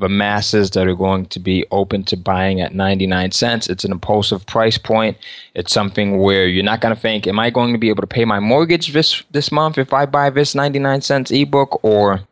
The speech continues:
am I going to be okay?" So it's a, it's an impulsive price point, right? Uh, so I always start at ninety-nine cents. Now, what I will do is once I start to get some sales, I'll wait till about a dozen sales comes in,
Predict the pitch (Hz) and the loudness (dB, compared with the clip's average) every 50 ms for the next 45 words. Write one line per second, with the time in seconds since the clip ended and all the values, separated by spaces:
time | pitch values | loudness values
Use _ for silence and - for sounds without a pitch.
0 | - - 101 101 101 95 101 95 92 92 92 87 90 92 90 87 85 - - 95 | -8 -4 -2 -2 0 2 2 2 2 0 0 0 2 2 2 2 0 0 0 0
1 | 85 - - - 110 107 107 - 104 - - 117 107 - - 113 117 110 104 - | 0 0 0 0 0 0 2 0 -2 0 -2 -2 -2 0 0 0 0 0 0 2
2 | 123 113 - - 95 - - 95 87 - - - - - - - 95 101 104 101 | 0 2 0 -2 -4 -2 0 0 0 0 -4 -6 -8 -8 -4 -2 -2 -2 -2 -2
3 | - - - - - - - 139 139 143 156 175 190 185 160 - - 147 139 127 | -4 -4 -2 -2 0 2 4 4 4 4 4 4 4 4 2 2 2 2 4 4
4 | 120 113 - - 110 110 110 107 104 101 95 92 - - - 101 80 - - - | 2 2 0 0 -2 -2 -2 -2 -2 -4 -4 -4 -6 -6 -6 -6 -6 -6 -8 -10
5 | _ _ _ - 117 127 139 143 143 123 113 101 107 117 117 117 117 117 117 131 | _ _ _ -4 -2 0 2 2 2 2 2 2 2 2 4 4 2 2 2 2
6 | 156 175 196 208 170 147 139 127 113 113 113 107 110 110 113 127 135 - 147 143 | 4 4 4 2 2 2 2 4 4 4 2 0 0 0 0 0 2 2 0 0
7 | - - 143 143 143 - 135 131 135 131 - - 135 131 - - 131 120 110 104 | 2 2 0 0 0 0 0 0 0 0 0 0 0 0 0 2 2 2 4 4
8 | 104 110 104 107 101 101 104 107 117 123 120 - - 120 117 107 117 107 104 104 | 4 2 4 4 2 4 4 4 2 2 2 0 0 2 2 4 4 2 2 2
9 | 101 98 98 110 117 127 131 135 135 - - 120 113 107 107 - - - 101 95 | 0 0 2 2 2 2 0 -2 -4 0 2 4 4 4 2 0 0 -2 -2 -2
10 | 95 90 90 90 95 95 98 | -2 -2 0 0 -2 -2 -4